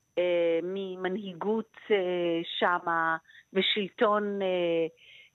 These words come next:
שהוא המיעוט. העם התחבר, אה, ב-, אה, אה, אתה יודע, דרך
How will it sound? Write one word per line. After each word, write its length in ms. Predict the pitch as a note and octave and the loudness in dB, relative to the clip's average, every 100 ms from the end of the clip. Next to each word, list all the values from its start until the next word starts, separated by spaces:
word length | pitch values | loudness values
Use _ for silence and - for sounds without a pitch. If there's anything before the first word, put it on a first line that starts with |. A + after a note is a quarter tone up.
| - D#3+ - | -18 -14 -4
שהוא 580 | F3 - A#3 A3 G3+ F#3+ | 0 2 2 4 4 4
המיעוט. 640 | A#3+ G3 G3+ - B3+ D#4 - - - _ - - _ _ - | 2 0 -4 -2 0 0 -4 -20 -20 _ -20 -20 _ _ -2
העם 680 | G#3 - - G#3+ A#3 B3+ B3 - - | -2 0 -2 0 -2 -6 -10 -14 -20
התחבר, 800 | G#3 - - F#3+ G3+ G#3+ A3+ A3 G#3+ | -10 -4 -4 -2 -2 0 0 -2 -4
אה, 280 | A3 G3+ F#3+ - C4+ B3 | -4 -4 -8 -10 -14 -4
ב-, 60 | F#3 | -4
אה, 40 | - | -2
אה, 60 | G3 - G2+ - _ _ - - | -6 -8 -14 -14 _ _ -12 -8
אתה 160 | F#3 G#3+ | -2 0
יודע, 300 | F#3+ G#3 G#3+ F#3+ | 2 4 4 4
דרך 280 | G3 G3+ | 0 0